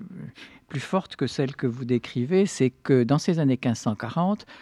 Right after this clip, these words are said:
on se trouve devant des élites indiennes qui à la fois lisent des livres d'histoire, euh, sur l'Espagne.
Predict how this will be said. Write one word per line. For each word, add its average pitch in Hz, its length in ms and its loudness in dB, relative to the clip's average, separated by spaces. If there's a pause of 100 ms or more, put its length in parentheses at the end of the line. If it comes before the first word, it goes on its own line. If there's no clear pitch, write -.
(240)
on 127 100 2
se - 160 -2
trouve 147 520 -4
devant 120 640 0 (280)
des 117 260 0
élites 131 260 0
indiennes 120 600 2 (300)
qui - 180 -6
à 139 60 2
la 156 140 2
fois 170 500 0 (100)
lisent 180 340 0
des 131 140 0
livres 170 420 -2
d'histoire, 143 720 -4
euh, 123 320 -6
sur - 360 -8
l'Espagne. 110 640 -8